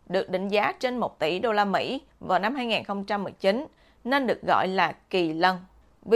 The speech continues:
O A cũng cho biết, khi tìm kiếm thông tin về cuộc điều tra đối với V N G,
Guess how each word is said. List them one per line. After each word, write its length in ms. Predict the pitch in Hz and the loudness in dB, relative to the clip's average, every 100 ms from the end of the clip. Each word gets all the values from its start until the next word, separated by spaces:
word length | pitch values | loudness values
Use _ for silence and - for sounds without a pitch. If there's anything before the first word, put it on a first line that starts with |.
| 233 | 4
O 60 | |
A 240 | 247 214 220 | 4 2 0
cũng 260 | 214 180 202 | 0 -4 -2
cho 140 | 214 | -2
biết, 340 | 185 202 285 - _ _ | 2 2 2 -2 _ _
khi 180 | _ 294 | _ -4
tìm 240 | 294 208 170 | 0 -2 -2
kiếm 280 | 202 214 339 | -4 -4 -4
thông 220 | 247 208 | -4 -2
tin 320 | 220 208 190 - _ | 0 0 -2 -10 _
về 160 | 180 202 | 2 2
cuộc 220 | 202 196 | 2 -2
điều 140 | 196 185 | -2 -2
tra 300 | - 240 240 | 0 2 2
đối 160 | 226 | 0
với 220 | 226 233 | 2 0
V 80 | 262 208 - | 0 -2 -2
N 100 | 202 | -6
G, 40 | 196 | -2